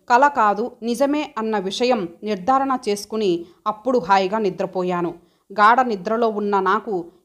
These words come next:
ఎందుకో హఠాత్తుగా మెలకువ వచ్చింది. కళ్ళు తెరిచి చుట్టూ చూశాను.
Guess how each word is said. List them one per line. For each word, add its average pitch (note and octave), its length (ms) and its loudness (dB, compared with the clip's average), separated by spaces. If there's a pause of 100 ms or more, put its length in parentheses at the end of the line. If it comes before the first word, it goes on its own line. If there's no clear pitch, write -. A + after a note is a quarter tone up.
(100)
ఎందుకో C4 480 0
హఠాత్తుగా A3+ 540 2
మెలకువ G#3 420 0
వచ్చింది. F3+ 560 -6 (300)
కళ్ళు A3+ 260 0
తెరిచి G3 680 -4
చుట్టూ C4 280 -2
చూశాను. B3+ 500 -4